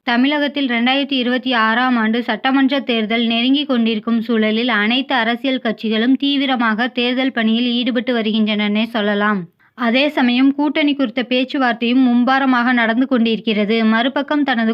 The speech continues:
கூட்டணியை பலமாக வைத்துள்ள திமுக ஓரணியில் தமிழ்நாடு என்ற உறுப்பினர் சேர்க்கையில் தீவிரம் காட்டி வருகிறதுனே சொல்லலாம். இந்த நிலையில திமுகவில் களை எடுக்கும் பணிகளை உதயநிதி மற்றும் செந்தில் பாலாஜி காம்போ செய்து வருவதாக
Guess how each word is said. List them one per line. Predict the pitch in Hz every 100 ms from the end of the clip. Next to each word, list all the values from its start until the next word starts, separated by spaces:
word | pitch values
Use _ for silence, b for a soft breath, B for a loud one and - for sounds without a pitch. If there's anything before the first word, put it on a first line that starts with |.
| 226
கூட்டணியை | 277 277 262 254
பலமாக | 214 214 240 262 262
வைத்துள்ள | 254 220 220 233 220 226
திமுக | 254 262 240 226 240 226
ஓரணியில் | 240 247 247 240 262 302 B B B _ -
தமிழ்நாடு | 233 269 302 285 285 285
என்ற | 262 254
உறுப்பினர் | 247 247 262 285 277 277
சேர்க்கையில் | 233 226 240 269
தீவிரம் | 269 277 269 277 277
காட்டி | 247 233 262
வருகிறதுனே | 226 226 240 233 226 233 254
சொல்லலாம். | 214 214 226 214 - B
இந்த | - 269 311
நிலையில | 320 262 233 233 247 247
திமுகவில் | 277 294 294 269 262 269 269
களை | 226 240 269
எடுக்கும் | 254 269 277
பணிகளை | 262 226 226 226
உதயநிதி | 233 226 262 269 262 269
மற்றும் | 233 262 254
செந்தில் | 240 233 269 254
பாலாஜி | 240 226 214 254
காம்போ | - 220 247 247 285
செய்து | 277 214 233 247
வருவதாக | 226 220 214 202 175 247